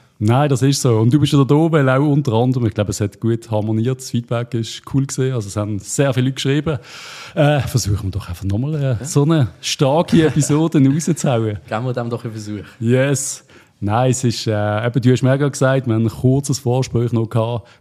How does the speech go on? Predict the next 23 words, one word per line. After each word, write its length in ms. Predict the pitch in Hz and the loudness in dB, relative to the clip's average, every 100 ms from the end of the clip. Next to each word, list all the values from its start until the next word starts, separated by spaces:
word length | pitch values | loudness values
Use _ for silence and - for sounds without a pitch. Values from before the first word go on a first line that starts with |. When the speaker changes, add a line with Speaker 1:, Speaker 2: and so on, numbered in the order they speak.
| - | -6
Speaker 1:
Du 100 | 110 | -2
bist 160 | 110 143 | -2 0
auch 120 | 135 | 0
nicht 180 | 170 170 | 0 0
im 80 | |
Stadion 460 | 165 156 160 156 160 | -2 -2 -2 -2 -2
gewesen. 320 | 151 151 156 - _ - _ _ | -2 -4 -4 -10 _ -20 _ _
Äh, 280 | - 104 107 - | -4 -2 0 -2
wir 80 | 113 | -2
sind 140 | 117 | 0
beide, 260 | 113 110 127 - - - - | 2 2 2 0 0 -2 -6
<laughs> 440 | - - - - - | -18 -18 -18 -8 0
äh, 300 | 120 117 110 - | 4 4 0 2
auswärts 520 | 185 - 180 175 180 | 2 2 -2 -2 -4
gewesen. 340 | - 156 165 127 | -4 -2 -2 0
Ich 180 | 117 131 | 0 0
am 140 | 117 | 2
Essen 380 | 117 131 - 123 | 2 0 -2 -2
in 100 | 110 | -2
Freiburg 680 | 101 107 117 147 139 147 131 | -2 0 0 0 -2 -2 -2
mit 240 | 110 104 | -4 -2
der 300 | 113 104 98 - 285 | -4 -4 -4 -10 -12
Schwiegerfamilie. 1040 | - 110 131 156 156 143 147 143 143 147 | -6 0 0 0 -2 0 0 0 0 -2